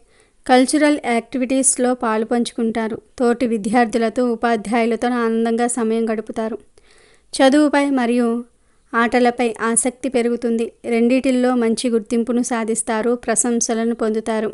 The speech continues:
నిరుద్యోగులకు ఉద్యోగ అవకాశాలు వస్తాయి. గవర్నమెంట్ జాబ్స్ కోసం ట్రై చేసేవారు కృషిని నమ్ముకుని ముందడుగు వేస్తే విజయాలు మీ సొంతమవుతాయి. ఆదాయ వర్గాలు కూడా పెరుగుతాయి, కానీ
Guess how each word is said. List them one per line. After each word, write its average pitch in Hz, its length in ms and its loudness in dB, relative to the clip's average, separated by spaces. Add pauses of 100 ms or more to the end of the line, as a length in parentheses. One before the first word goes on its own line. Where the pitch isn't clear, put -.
(840)
నిరుద్యోగులకు 269 800 4 (100)
ఉద్యోగ 233 400 2
అవకాశాలు 240 640 0
వస్తాయి. 226 460 -2 (160)
గవర్నమెంట్ 240 600 2
జాబ్స్ 226 280 -2
కోసం 240 320 0
ట్రై 220 200 -2
చేసేవారు 233 600 0
కృషిని 240 420 -2
నమ్ముకుని 220 540 0 (580)
ముందడుగు 254 540 6
వేస్తే 254 400 0
విజయాలు 240 460 -2
మీ 233 140 0
సొంతమవుతాయి. 226 800 -4 (720)
ఆదాయ 254 460 6
వర్గాలు 254 480 0
కూడా 240 300 -2
పెరుగుతాయి, 226 580 -4 (140)
కానీ 233 260 0